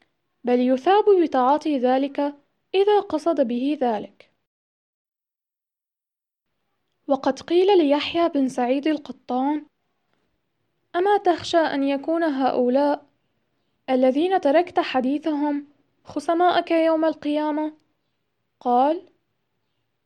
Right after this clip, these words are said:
"لأن يكون هؤلاء خصمائي أحب إلي من أن يكون رسول الله صلى الله عليه وسلم خصمي يومئذ، يقول لي:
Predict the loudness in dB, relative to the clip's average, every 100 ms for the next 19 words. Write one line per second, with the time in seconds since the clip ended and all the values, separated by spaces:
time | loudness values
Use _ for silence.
0 | _ _ 2 4 2 2 0 0 0 0
1 | 2 0 2 2 2 2 -2 -4 -2 0
2 | 0 0 -4 -6 _ _ _ _ -12 -2
3 | -2 0 0 2 2 2 0 0 -2 -2
4 | -2 -2 0 0 -2 -4 -2 0 0 0
5 | 0 -2 -6 _ _ _ -4 2 4 4
6 | 4 2 2 2 0 0 0 -2 -2 -2
7 | 0 -2 -4 -12 _ _ _ _ _ _
8 | _ -4 -2 -2 -2 -2 0 0 2 0
9 | -2 -4 -8 -12 _ _ _ _ _ _
10 | _ _ _ _ _ _ _ -6 -4 2
11 | 4 6 6 2 -2 -4